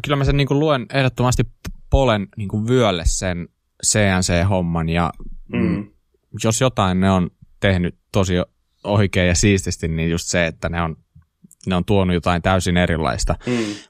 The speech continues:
Speaker 1: mukaan tähän bisnekseen, ja
Speaker 2: Si-
Speaker 1: siitä, siitä iso hatunnosto.
Speaker 2: Joo. Siitä voi sitten olla montaa mieltä, että onko se järkevää C N C-koneistaminen. Että, ö,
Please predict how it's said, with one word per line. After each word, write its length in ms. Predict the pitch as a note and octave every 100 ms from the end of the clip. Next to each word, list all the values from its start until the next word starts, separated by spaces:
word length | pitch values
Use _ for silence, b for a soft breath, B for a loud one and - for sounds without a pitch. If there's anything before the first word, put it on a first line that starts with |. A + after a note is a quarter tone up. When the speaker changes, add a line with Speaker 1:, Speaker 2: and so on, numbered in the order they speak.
| -
Speaker 1:
mukaan 420 | F#2+ F#2+ E2+ D#2
tähän 240 | E2+ F2+
bisnekseen, 640 | F#2 F#2 F2 E2 - E2 D#2+
ja 120 | D#2 -
Speaker 2:
Si- 220 | - B2
Speaker 1:
siitä, 300 | G#2 F#2 F2 -
siitä 340 | - G#2 F#2 F2+
iso 320 | G#2+ - F2+
hatunnosto. 680 | F#2+ F2+ E2 D#2+ - - F2
Speaker 2:
Joo. 360 | A#2+ F2+ - - - b b b -
Siitä 360 | - C3+ B2
voi 160 | A#2 A2+
sitten 280 | A#2 - A#2+
olla 120 | A#2+
montaa 440 | C3 A#2 G#2+ G#2
mieltä, 300 | G#2 G2 G2
että 160 | F#2+ G#2
onko 80 | G2+
se 100 | G#2
järkevää 680 | A2 G#2+ G2 G2+ F#2 G2 - _ b b b _ _ _ _
C 140 | - G2+ F#2
N 40 | G2+
C-koneistaminen. 920 | F2+ - F#2 F#2 - - G2+ - - - _ _ _ -
Että, 360 | - - G2 - - _ _ _
ö, 40 | _